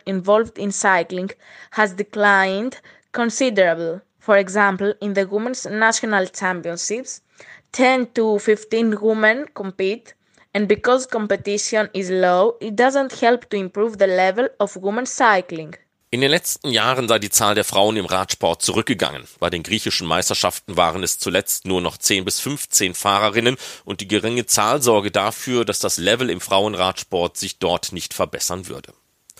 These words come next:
Speaker 2: Neben der Finanzkrise und den begrenzten langfristigen Planungen bei vielen Verantwortlichen hängen auch die Olympischen Spiele von Athen zweitausendvier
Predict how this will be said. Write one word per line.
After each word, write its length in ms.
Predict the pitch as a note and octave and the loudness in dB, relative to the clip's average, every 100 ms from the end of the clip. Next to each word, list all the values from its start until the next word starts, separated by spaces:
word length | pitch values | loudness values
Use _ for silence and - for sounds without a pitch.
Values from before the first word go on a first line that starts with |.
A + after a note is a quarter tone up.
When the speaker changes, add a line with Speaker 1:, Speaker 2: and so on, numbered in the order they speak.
| - - - - - - | -20 -20 -20 -20 -20 0
Speaker 2:
Neben 200 | B2+ E3+ | 0 2
der 100 | D#3+ | -2
Finanzkrise 720 | - C#3+ D3 - D#3+ D3+ D#3+ | 0 -2 0 0 2 2 0
und 120 | C3+ | 2
den 120 | B2+ | 0
begrenzten 600 | A#2 G#2 A#2 C#3+ - B2+ | 0 0 -2 0 -2 -2
langfristigen 760 | G#2+ A2 D#3 - A#2 - A2 G2 | -2 -2 -2 -2 0 0 -2 -4
Planungen 560 | - G#2+ A#2+ A2 F2 E2+ | -4 -2 -2 -2 -2 0
bei 160 | F#2 | -2
vielen 260 | - A2+ G#2+ | -2 -2 0
Verantwortlichen 960 | G2 G#2+ B2+ G#2 E2+ - G#2+ B2+ B2 | 0 0 -2 0 0 0 -6 -6 -4
hängen 240 | G2 B2+ C3 | -2 -2 0
auch 220 | A#2+ A2 | -2 -2
die 160 | A#2+ G2+ | -4 -2
Olympischen 520 | G#2 - C#3+ - C3+ | -2 -2 -4 -4 -4
Spiele 360 | - C3+ C3+ | -6 -4 -4
von 200 | - C#3 | 0 0
Athen 460 | G#2 C3+ - F3+ F#2 | 0 0 0 -2 -2
zweitausendvier 960 | - F#2 F#2 - G2 G2 - - C3 | -2 0 0 0 -2 -2 -6 0 0